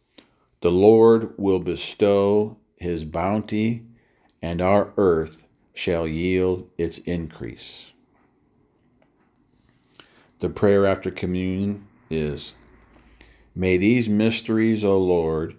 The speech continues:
in which we have participated, profit us, we pray, for even now, as we walk amid passing things, you teach us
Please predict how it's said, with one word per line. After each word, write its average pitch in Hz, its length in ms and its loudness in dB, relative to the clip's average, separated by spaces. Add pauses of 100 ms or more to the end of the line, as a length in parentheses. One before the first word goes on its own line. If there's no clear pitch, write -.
in 85 200 -6
which 90 260 -4
we 101 200 -2
have 101 260 0
participated, 78 920 -4
profit 95 420 0
us, - 440 -14 (240)
we 78 140 -6
pray, 69 520 -6 (600)
for 95 240 4
even 107 340 2
now, 87 540 -4 (380)
as 87 240 -4
we 92 140 0
walk 104 360 2
amid 98 400 0
passing 101 480 -4
things, 82 680 -8 (640)
you 101 220 4
teach 113 400 0
us 101 460 -6